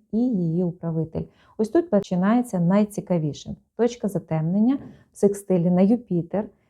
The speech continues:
Юпітер — це великий благодійник, планета великого щастя.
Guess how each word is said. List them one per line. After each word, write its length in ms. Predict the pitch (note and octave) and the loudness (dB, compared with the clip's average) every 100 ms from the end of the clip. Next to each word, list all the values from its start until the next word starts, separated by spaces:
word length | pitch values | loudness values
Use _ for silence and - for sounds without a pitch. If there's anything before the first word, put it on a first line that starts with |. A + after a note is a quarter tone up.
| _ | _
Юпітер — 580 | F#3 G#3+ B3 D#4 G#3 F#3 | 0 0 0 0 0 -2
це 240 | - G3+ F#3 | -2 0 2
великий 500 | D#3 F#3+ A3 A#3 G3+ | 2 2 2 2 -2
благодійник, 840 | F#3+ G3 F#3+ D#3+ E3 F#3+ A3 A3 | 0 0 -2 -2 -2 0 -2 -2
планета 440 | F3+ F3+ F#3+ G3 | -2 0 0 -2
великого 540 | E3 F3 A3 A3+ D#3+ E3 | -2 2 2 0 -4 -4
щастя. 720 | - - D3+ D#3 - - | -6 -4 -4 -6 -10 -8